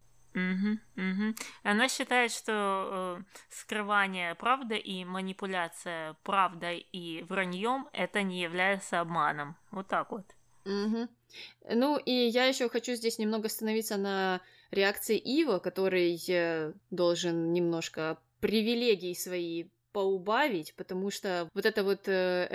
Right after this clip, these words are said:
Speaker 2: речь, э, его о том, что вот у Мелагрос нет отца, и, значит, <laughs> она не понимает, что он чувствует, и что его все обманывают, и она не знает, что это такое. Ну, Ива, серьезно, ты ни разу не обманывал Мелагрос?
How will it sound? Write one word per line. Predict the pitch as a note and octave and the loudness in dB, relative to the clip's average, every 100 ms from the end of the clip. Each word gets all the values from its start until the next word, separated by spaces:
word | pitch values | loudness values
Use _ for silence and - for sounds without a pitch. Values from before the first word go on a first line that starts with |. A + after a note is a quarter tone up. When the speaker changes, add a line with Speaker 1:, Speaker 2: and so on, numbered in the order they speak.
| F#3+ | 2
Speaker 2:
речь, | G3 G#3+ G#3 - G3+ | 4 4 4 2 4
э, | F3+ F3+ F3+ - - _ _ _ | 4 2 -2 -6 -14 _ _ _
его | F#3 F3+ F3 F#3+ F#3 F3 F3 - _ - | 2 2 4 4 6 6 4 -2 _ -4
о | F3 | 0
том, | F#3+ F#3 | 2 2
что | - F3+ | 2 2
вот | F3 F#3 | 4 4
у | F3+ | 4
Мелагрос | F3 F3 F3 - | 4 4 0 2
нет | F3+ - | 0 2
отца, | E3+ - F#3 F3+ | -2 0 2 4
и, | F3+ F3 E3 | 4 0 2
значит, | F3 F3 F#3+ - - - - | 2 4 2 2 -4 -6 0
<laughs> | C4+ | 0
она | D#4 G3 G3 | 2 4 4
не | F#3+ | 4
понимает, | G3 F#3+ F#3+ G3+ | 2 2 4 4
что | - | 4
он | F#3+ E3+ | 2 0
чувствует, | - B3+ - F3 F3 - - - - - | -2 -2 -2 0 0 -2 -14 -10 -6 0
и | |
что | G#3 G3+ | 2 6
его | F#3+ F#3+ | 6 6
все | G3 G3+ F#3 | 2 2 4
обманывают, | F#3+ A3+ C#4 G3 E3+ E3 E3+ - - | 2 2 4 4 2 -2 -4 -12 0
и | F3+ | 2
она | F#3 | 4
не | F#3 F#3+ | 2 0
знает, | F#3 F#3+ | 0 0
что | - | 2
это | F#3 F3+ | 0 2
такое. | G3 A3+ C4 F3 - | -2 2 2 2 2
Ну, | G#3+ - | 0 2
Ива, | F#3 D#3+ A#3 | -2 -2 -6
серьезно, | - B3+ A#3+ A#3+ A3 F#3 - _ | 0 4 6 4 2 -2 -10 _
ты | B3 | 2
ни | A3+ | 2
разу | G#3+ A3 A3+ A3+ - | 4 4 4 0 0
не | A3+ | 0
обманывал | G#3 A3 A3+ A3 A3 A#3 | 2 2 2 2 0 0
Мелагрос? | A#3 A3 A3+ B3+ F3+ F#3 | 0 4 4 4 2 -2